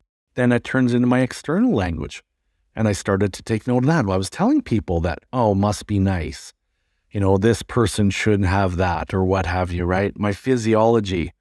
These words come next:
my breath was terrible. You know, I wasn't, I wasn't nurturing myself, uh, and taking care of myself, and I really wasn't moving.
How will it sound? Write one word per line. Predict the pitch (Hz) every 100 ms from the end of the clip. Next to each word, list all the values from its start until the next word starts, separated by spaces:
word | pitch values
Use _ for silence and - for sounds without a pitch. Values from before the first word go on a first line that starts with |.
| _ _ _ 98
my | 95 -
breath | 117 120 120
was | 120 -
terrible. | 113 117 113 113 110 - _ _ _ _
You | 101
know, | 104
I | 107
wasn't, | 98 101 101 -
I | 98
wasn't | 104 101 95
nurturing | 104 - 110 107 104
myself, | 101 98 - 104 98 87
uh, | 87 85 - -
and | 98 -
taking | 110 104
care | 95 107
of | 110
myself, | 101 - 107 -
and | 123
I |
really | 135 185
wasn't | 165 123 95
moving. | 92 95 82 -